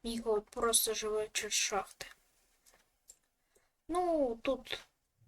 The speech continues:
Соні і Отекпай вели. Ну, от така була цікава катка. Один К,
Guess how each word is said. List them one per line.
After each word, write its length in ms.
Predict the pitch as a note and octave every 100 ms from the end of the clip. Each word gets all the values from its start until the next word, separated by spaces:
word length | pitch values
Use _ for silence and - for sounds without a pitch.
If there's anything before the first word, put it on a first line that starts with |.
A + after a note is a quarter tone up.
| _ _ _ _
Соні 880 | - - C4 C4+ B3+ A#3 G#3+ G#3 G3 G3+ - - _ _ _ _ _ _ _ _ _
і 500 | - - G#3 G3+ F#3+ - - _ _ _ - _ _ _ _ _
Отекпай 960 | A3+ A3 G#3 G#3 - - A3+ B3 A#3+ A3+
вели. 460 | A3 A3 A3 A3 - _ - - - - - - _ -
Ну, 200 | G4 - _ _ _ _ - -
от 160 | A#3
така 340 | - B3+ C4 A#3+
була 280 | A3+ A3+
цікава 420 | A3+ - A#3 A#3 A#3
катка. 640 | D#4+ E4+ - B3 A#3 -
Один 440 | - G#3 A3 A3 G#3
К, 460 | - G#3+ G3 F#3+